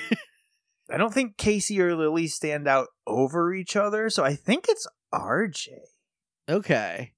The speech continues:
Speaker 1: I think I'm gonna give it to Camille. Not f-, not because she was, like, doing a lot in the episode, but because I,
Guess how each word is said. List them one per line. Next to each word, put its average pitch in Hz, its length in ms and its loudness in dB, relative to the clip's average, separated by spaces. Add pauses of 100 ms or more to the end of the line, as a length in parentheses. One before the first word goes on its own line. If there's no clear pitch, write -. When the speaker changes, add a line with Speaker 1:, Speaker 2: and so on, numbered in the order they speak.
(400)
Speaker 1:
I 208 120 4
think 381 140 -2
I'm 330 60 -4
gonna 247 140 0
give 196 180 2
it 190 100 0
to 170 120 0
Camille. 160 760 -2 (220)
Not 220 300 0 (140)
f-, 240 200 -16
not 254 200 2
because 247 260 0
she 233 100 2
was, 175 200 2
like, 139 260 2 (220)
doing 147 320 2
a 196 40 0
lot 190 160 2
in 190 60 -6
the 208 60 0
episode, 214 340 0
but 139 140 0
because 143 360 2
I, 135 260 0